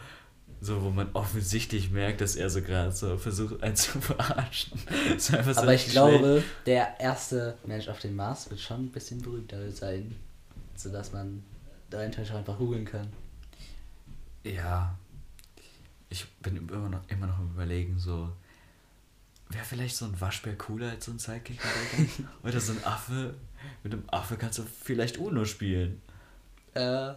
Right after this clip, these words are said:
Speaker 2: wenn du ihn sehr lange trainierst.
Speaker 1: Kann man so online spielen? So, keine Ahnung, P S vier? <laughs>
Speaker 2: Auf dem Mars?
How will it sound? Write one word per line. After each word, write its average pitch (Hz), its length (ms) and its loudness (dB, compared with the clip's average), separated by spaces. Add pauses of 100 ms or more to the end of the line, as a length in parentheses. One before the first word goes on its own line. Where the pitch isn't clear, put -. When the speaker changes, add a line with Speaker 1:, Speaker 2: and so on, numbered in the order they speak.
Speaker 2:
wenn 113 160 -4
du 110 60 -6
ihn 104 260 -4
sehr 104 520 0
lange 104 280 -6
trainierst. 101 640 -10 (280)
Speaker 1:
Kann 107 200 -6
man 120 200 -4
so 107 440 -2
online 104 320 0
spielen? 120 460 -8 (380)
So, 101 420 -4
keine 104 180 -6
Ahnung, 101 280 -2
P 101 100 -6
S 95 120 -4
vier? 107 260 -8 (600)
<laughs> 113 840 -2
Speaker 2:
Auf - 140 -10
dem - 200 0
Mars? 135 480 0